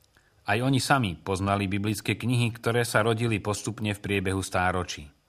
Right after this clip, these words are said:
Dnes Boh hovorí a ukazuje riešenia najistejšie cez magistérium, učiteľský úrad cirkvi,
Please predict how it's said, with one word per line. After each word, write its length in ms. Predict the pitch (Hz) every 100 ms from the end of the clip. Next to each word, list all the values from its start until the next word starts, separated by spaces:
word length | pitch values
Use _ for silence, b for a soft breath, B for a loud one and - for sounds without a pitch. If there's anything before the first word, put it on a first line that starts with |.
| _ b b b b b b -
Dnes 320 | 92 110 135
Boh 160 | 147
hovorí 560 | 135 147 143 143 143 -
a 160 | 110 113
ukazuje 480 | 120 135 123 131
riešenia 800 | 104 98 110 - 117 117 117 123
najistejšie 960 | 117 110 143 131 - - 101 - 113 110
cez 240 | 113 101
magistérium, 1040 | 95 113 113 - 92 92 95 98 117 135 - 120
učiteľský 640 | 107 135 120 117 - 107
úrad 320 | 101 104 104
cirkvi, 480 | - 98 95 82